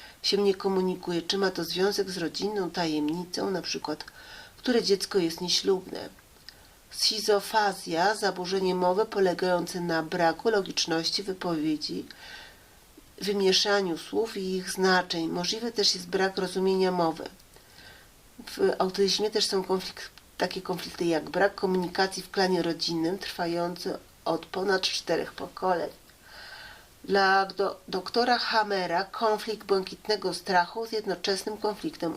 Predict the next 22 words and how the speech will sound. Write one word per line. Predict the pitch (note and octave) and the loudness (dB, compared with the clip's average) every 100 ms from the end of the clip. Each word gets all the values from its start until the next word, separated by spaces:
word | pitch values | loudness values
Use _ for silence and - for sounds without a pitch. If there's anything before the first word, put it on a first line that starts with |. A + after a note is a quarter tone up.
| - | -6
urazy. | F3 F#3+ F#3+ F3+ - - - - - - - - - - | -2 2 2 2 -2 -10 -12 -20 -20 -20 -20 -20 -20 -12
Strach | - - E3 C#3 - | -6 0 2 2 -2
to | D3+ | -10
krtań. | - - - F#3 D#3+ E3 F3+ - - - - - | -6 -4 0 2 2 -2 -8 -18 -18 -18 -18 -8
Uraza | - A#3 A#3+ A#3 A3 | 0 4 4 4 2
wiąże | G#3 G#3 G#3 G3+ | 2 0 0 2
się | - G3 | 2 0
z | G3 | -2
pęcherzykiem | G#3 F#3+ G3+ G3 F3+ E3+ | -6 -4 -4 -4 -4 -6
żółciowym. | D#3+ D3+ C#3+ C#3+ - - - - - - - - | -6 -6 -4 -4 -6 -12 -14 -20 -18 -18 -18 -6
Należy | F#3+ F#3+ A3 A#3 A#3 | 2 4 6 2 2
więc | G3+ F3 | 0 0
badać | F3 G#3 G#3 G#3 | 2 2 2 0
konflikty | - F#3+ G#3+ - G3 | -4 -6 -6 -6 -4
związane | F#3 F#3+ G3 G3 F#3 | 0 0 2 0 0
z | |
pęcherzykiem | G3 F#3+ F#3+ G#3 A3 E3+ | -2 -2 -2 -4 -2 -4
żółciowym, | D#3+ D3 - F3 A3 G3 | -4 -6 -4 0 0 0
ale | F#3+ F3+ | 0 0
również | E3+ F3 F#3+ - - - - | 0 0 0 -2 -10 -20 -12
przewodami | - G#3 F#3 G#3 F#3 | 0 2 2 0 0
trzustkowymi | - E3+ - - D#3 D#3 D3 F3 | -2 -6 -8 -8 -4 -2 0 0